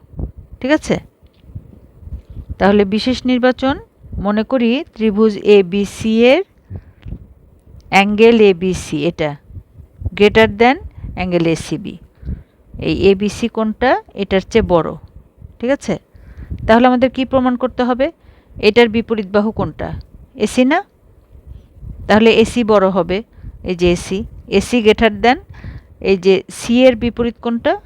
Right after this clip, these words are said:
এই বাহু, তাহলে এবি, হ্যাঁ, এসি greater than এবি। বড় কোণের বিপরীত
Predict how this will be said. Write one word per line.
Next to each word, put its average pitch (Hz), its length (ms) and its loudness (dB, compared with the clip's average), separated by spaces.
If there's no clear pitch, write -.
এই 175 140 2
বাহু, 156 220 0
তাহলে 196 240 2
এবি, 202 220 -2
হ্যাঁ, 311 200 -4
এসি 254 280 0
greater 226 340 4
than 330 140 0
এবি। - 200 -6
বড় 208 180 6
কোণের 233 260 0
বিপরীত 214 320 -4